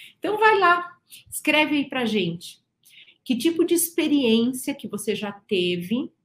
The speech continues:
que você trabalhou com narrativas da sua vida, com histórias, é,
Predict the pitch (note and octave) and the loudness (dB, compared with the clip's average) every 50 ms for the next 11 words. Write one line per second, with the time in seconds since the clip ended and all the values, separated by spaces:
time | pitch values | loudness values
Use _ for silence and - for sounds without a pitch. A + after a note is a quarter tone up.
0 | _ _ _ _ _ - _ _ - - - _ _ _ _ _ _ - - B3 | _ _ _ _ _ -20 _ _ -20 -20 -20 _ _ _ _ _ _ -8 -4 -2
1 | B3+ A#3+ A3 B3 B3 A#3+ A#3+ - C#4 A#3+ A#3+ B3+ B3 A#3 G#3 A#3 A#3 A3+ A3+ A3+ | -2 -2 0 0 0 0 0 -2 -4 -4 -4 -4 -6 -4 -2 -2 0 2 2 0
2 | A#3 - - - A#3+ A#3+ A#3+ B3+ D4 F4+ F4+ - F#4+ F#4+ F#4+ - - - C#4+ E4 | 0 -2 -6 -6 -4 -4 -2 -4 -4 -6 -6 -8 -10 -10 -10 -12 -6 -2 -2 -2
3 | E4+ F4+ D#4+ A#3+ C4 B3 - - A#3+ A3+ G3+ E3+ - E3+ E3+ F3 F3 G3 G3 - | 0 -2 -2 -2 -4 -6 -6 -4 -4 -4 -4 -4 -6 -6 -6 -6 -6 -8 -8 -6
4 | C4 D4+ F#4 F#4 - - - _ A3+ G3+ F#3 F#3 F3+ F3 G3+ A3 A3 - - - | -6 -6 -4 -6 -8 -12 -10 _ -6 -6 -4 -4 -4 -4 -4 -4 -4 -6 -8 -10
5 | - - - _ _ _ _ _ _ _ _ _ _ - - - - - - _ | -10 -14 -16 _ _ _ _ _ _ _ _ _ _ -20 -20 -20 -20 -20 -20 _
6 | _ - A3 G#3+ G#3+ G#3 G3+ G3+ G3 G3 F#3 - | _ 2 2 2 4 2 0 0 -2 -2 -4 -2